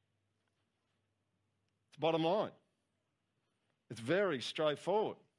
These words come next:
you know, and, and, like, some of you might even come up to me and go, "I, I," and I've had this before, right? "I know someone who actually married a non-Christian," you know, and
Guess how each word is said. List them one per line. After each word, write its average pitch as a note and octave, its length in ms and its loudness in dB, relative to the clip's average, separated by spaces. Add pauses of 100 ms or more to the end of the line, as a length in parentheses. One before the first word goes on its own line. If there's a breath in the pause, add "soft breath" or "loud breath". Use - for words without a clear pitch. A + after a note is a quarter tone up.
(280)
you B2+ 120 -4
know, C3 120 0
and, E3 320 -2
and, E3 160 2
like, F3 200 2 (420 soft breath)
some G#3+ 320 0
of G3 120 -2
you F#3 100 2
might E3 220 2
even D#3 220 -2
come D#3 160 2
up G3 140 0
to F#3+ 60 -8
me F3+ 60 -2
and D3+ 80 -4
go, D#3+ 200 -4
"I, A3+ 300 -2 (400 soft breath)
I," A3+ 200 -2 (120)
and F3 120 2
I've G3+ 120 4
had B3 180 0
this A3+ 140 0
before, C#3+ 440 -4
right? F3 300 2 (500 soft breath)
"I B3 120 0
know A#3+ 220 4
someone G#3 640 0 (380)
who G3+ 120 0
actually G#3 440 0
married F#3+ 460 2 (340 soft breath)
a C#3+ 60 0
non-Christian," F#3 840 0 (640)
you C3+ 100 -2
know, E3 220 2
and F3 240 0